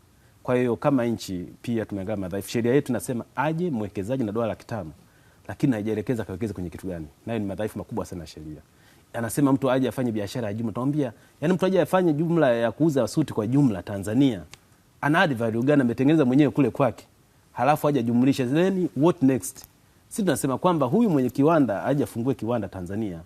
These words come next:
Hapa Kariakoo amjumlishie mzawa, aingie na mzawa afanye biashara kwenye mnyororo wa thamani, basi mzawa atapata kitu fulani. Lakini sio uwekezaji wa namna hii. Tumeona nchi kadhaa zimeanza kumkataa hata huyu mwekezaji kwa maana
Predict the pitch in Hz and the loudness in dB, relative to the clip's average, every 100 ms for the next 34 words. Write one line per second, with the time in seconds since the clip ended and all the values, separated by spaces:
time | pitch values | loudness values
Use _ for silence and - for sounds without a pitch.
0 | _ _ _ _ _ _ _ _ 151 156 | _ _ _ _ _ _ _ _ 2 2
1 | 135 113 113 110 127 98 - - 107 101 | 0 -2 -2 -2 -2 -2 -8 -8 -6 -4
2 | 107 104 - 131 101 107 101 95 98 120 | -4 -4 -2 -2 -2 -2 -4 -4 -4 -4
3 | 95 90 98 135 110 107 92 90 90 131 | -4 -6 -4 -4 -6 -8 -8 -8 -8 -8
4 | 139 139 _ _ - 113 113 127 143 117 | -8 -10 _ _ -6 -2 0 2 2 0
5 | 110 113 131 110 110 - 95 104 87 101 | -2 -2 0 -2 -4 -6 -6 -6 -8 -10
6 | 87 - - 92 87 95 143 127 120 - | -12 -14 -16 -14 -12 -4 0 0 -4 -16
7 | _ - 202 165 139 139 127 156 123 113 | _ 0 4 6 4 4 4 4 2 0
8 | 110 110 107 160 160 151 127 151 147 175 | 0 -2 0 2 4 2 0 0 4 4
9 | 139 147 127 117 120 127 127 117 101 98 | 4 2 0 -4 -4 -2 -4 -2 -4 -4
10 | 101 123 113 101 101 120 110 101 101 104 | -4 -2 -2 -4 -4 -6 -4 -6 -6 -8
11 | 95 | -10